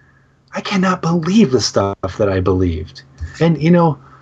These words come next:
growing up, and we were kind of an extreme version of Christianity. I would call it a cult for sure, but we would be accused of being a cult and that we were brainwashed.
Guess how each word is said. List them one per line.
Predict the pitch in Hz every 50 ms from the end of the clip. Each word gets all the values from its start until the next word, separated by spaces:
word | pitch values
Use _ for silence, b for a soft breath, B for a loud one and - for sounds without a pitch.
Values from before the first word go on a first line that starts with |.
| b b b b _ _ _ -
growing | - 120 135 160 175 165 151
up, | 139 123 - -
and | 107
we | 107 131
were | 147 143 131
kind | - 123 117
of | 110 101
an | 95
extreme | 90 85 - - - - 127 131 147 135
version | 113 101 95 95 87 92 92 92 92 98 - -
of | - 92 87 85 -
Christianity. | - - 90 - - - 95 90 85 85 85 85 87 90 92
I | 90 95 95 110 110
would | 95 95 92 87
call | - 98 92 90 90
it | 87
a | 82
cult | - - 92 87 85 -
for | - 92
sure, | 87 - 131 139 135 120 101
but | 101 110 107
we | 110 143 185
would | 196 165 135
be | 143 135 131
accused | 131 - 127 - - - - 156 220 262 180 98 90 -
of | 98 90 87 -
being | - 104 98 95 92
a | 90 87
cult | 85 - - 101 98 98 - - - B B B B B B B B B B
and | 110 110 110
that | 107 95 92 98
we | 110 113
were | 107 101 87
brainwashed. | 87 92 98 101 110 127 139 120 90 82 80 80 90 87 - - - - -